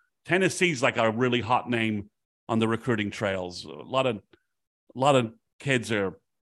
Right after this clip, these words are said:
picking up U-, picking up Tennessee as a, place they're starting to visit. So that's two offensive linemen that I, I kinda thought would be in play for the O U recruiting class, and it doesn't look like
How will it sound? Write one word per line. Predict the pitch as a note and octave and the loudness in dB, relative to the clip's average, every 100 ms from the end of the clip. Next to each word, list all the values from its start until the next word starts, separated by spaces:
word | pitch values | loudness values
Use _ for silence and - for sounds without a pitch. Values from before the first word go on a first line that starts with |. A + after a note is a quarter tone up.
| _ | _
picking | D3 B2 C3+ | -2 0 2
up | B2 - | 0 -2
U-, | A#2+ A2+ G#2+ - | -2 0 -2 -4
picking | C#3+ B2+ C3+ | -6 -2 -4
up | G#2+ | -2
Tennessee | C3 A2+ G2+ B2+ A2+ | -2 -2 -2 -4 -2
as | G#2+ F#2 | -4 -6
a, | F2+ F2 _ _ _ - | -6 -8 _ _ _ -2
place | B2 A#2 | 0 0
they're | A#2 | -4
starting | G#2 A#2+ G#2 G2 | -2 -2 0 -4
to | |
visit. | F2 G2 F2 D#2+ - | -6 -8 -8 -12 -14
So | - G2+ F#2 F2 - _ _ _ _ _ _ _ _ _ _ _ _ _ _ | -6 -4 -4 -6 -12 _ _ _ _ _ _ _ _ _ _ _ _ _ _
that's | C#3+ D#3 | -4 -2
two | - A3 F3+ | 0 2 4
offensive | F3+ G3+ F#3 F#3 D3 | 4 2 0 -2 2
linemen | D#3+ F3 F#3+ F#3+ | 4 4 2 0
that | E3 | 0
I, | C3+ | 0
I | B2+ | -2
kinda | B2 D#3+ D#3+ | 0 0 0
thought | - E3 E3 | 0 2 2
would | D3+ C#3 | 0 0
be | D#3+ | 0
in | D3 | 0
play | - D#3+ E3+ E3+ | -2 2 2 2
for | E3+ | -2
the | D3+ D#3+ | -2 0
O | |
U | D#3+ D#3+ | 0 -2
recruiting | D#3+ - F3+ F#3 | -4 -2 -2 -2
class, | F3+ F3+ F#3+ F#3 B2 | 0 0 0 -2 -2
and | G#2+ - _ _ _ _ _ - | -2 -4 _ _ _ _ _ -14
it | G#2 | 0
doesn't | D3+ D#3+ - | 2 2 -2
look | E3+ - | -4 2
like | D3 C#3 | 2 2